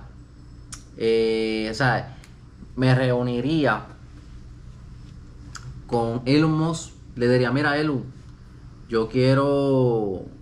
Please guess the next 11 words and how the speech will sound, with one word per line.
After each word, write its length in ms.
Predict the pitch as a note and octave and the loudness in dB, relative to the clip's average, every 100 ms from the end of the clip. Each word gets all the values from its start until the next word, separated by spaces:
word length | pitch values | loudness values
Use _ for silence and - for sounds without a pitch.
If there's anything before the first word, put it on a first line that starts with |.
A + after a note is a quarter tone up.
| - | -4
localizar 560 | A#2 A#2+ A#2+ A2+ A#2+ | -2 2 2 2 2
un 140 | C3 C3+ | 2 4
área 440 | C#3 C3 G#2+ - - A2 | 2 0 -2 -8 -12 -12
en 120 | G#2+ | -6
Peñuelas 500 | A#2 A#2 B2+ B2+ B2+ | -4 0 2 0 2
para 200 | A2+ A2+ | 0 0
instalar 500 | G#2+ G#2 G#2 A#2 B2+ | -4 -2 -2 0 0
paneles 340 | A#2 A2 B2+ | -2 0 -2
solares 560 | B2+ C3 C#3 A#2 - - - - - - - - - - | 0 0 0 -2 -6 -14 -18 -18 -16 -18 -18 -20 -14 -4
y 120 | A2+ | 0
baterías 800 | A2 G#2+ G#2 C#3 B2 G#2 - | 2 2 2 2 2 -2 -8